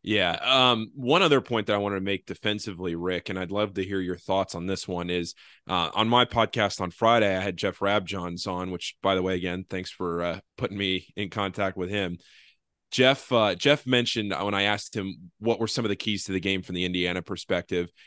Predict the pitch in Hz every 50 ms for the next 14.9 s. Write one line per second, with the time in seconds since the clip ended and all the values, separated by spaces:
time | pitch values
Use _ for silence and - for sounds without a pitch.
0 | - _ - 147 135 151 151 143 135 120 110 - - 95 92 92 87 107 - 110
1 | 113 123 120 110 107 95 - 110 101 101 92 - 95 95 107 101 - - - 92
2 | 92 90 - - _ _ - 104 104 98 98 95 92 92 90 92 95 85 98 107
3 | 104 92 92 80 98 95 92 87 85 85 90 87 87 82 - - - 123 123 117
4 | 104 95 95 92 85 - - - _ _ _ _ _ - 98 101 98 95 95 92
5 | 87 - - - _ _ _ _ _ _ _ - 107 104 98 123 120 110 107 104
6 | 101 101 - 101 101 104 95 92 92 90 90 - - 95 98 95 - - - 95
7 | 95 90 73 58 - - - - - _ _ _ _ _ - 101 104 98 101 98
8 | 95 - - _ - 107 123 143 147 127 123 123 123 120 110 120 113 - 123 131
9 | 117 104 92 90 - - - - - 139 120 98 85 82 85 92 95 92 92 -
10 | - - 117 120 117 - - 95 - - - 107 95 92 92 87 98 107 104 107
11 | 113 113 110 110 107 104 104 101 101 98 98 98 92 95 95 95 87 - - -
12 | - _ _ _ _ 98 95 - - 113 101 98 98 92 - 95 90 - - 104
13 | 110 117 - 113 107 98 92 - 101 90 80 - - 120 110 104 101 95 90 -
14 | 110 104 101 101 90 101 95 95 90 90 - - 123 131 117 101 98